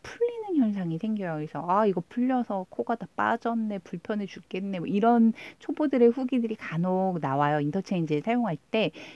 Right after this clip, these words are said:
이거를 안 조여서 벌어지는 일입니다. 손으로만 돌려서 채우게 될 경우 그런 일이 생기니까 요거를, 요 녀석 활용을 좀 해주세요. 요 조임새 녀석을. 요걸 쓰면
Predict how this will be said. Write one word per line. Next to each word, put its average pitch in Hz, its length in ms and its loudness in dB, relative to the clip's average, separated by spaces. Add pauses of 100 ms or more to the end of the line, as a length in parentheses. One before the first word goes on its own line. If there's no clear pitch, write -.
이거를 247 540 8
안 180 300 6
조여서 214 1040 6
벌어지는 170 840 0
일입니다. 233 520 0 (100)
손으로만 262 680 4
돌려서 151 480 -4
채우게 262 480 -2
될 151 220 -6
경우 170 420 -2
그런 185 340 -2
일이 170 200 -4
생기니까 233 720 0 (420)
요거를, 190 480 2
요 170 120 2
녀석 190 560 -2
활용을 254 420 2
좀 214 180 0
해주세요. 247 320 0
요 147 160 -2
조임새 156 400 -2
녀석을. 143 500 -4 (460)
요걸 165 160 -4
쓰면 269 460 0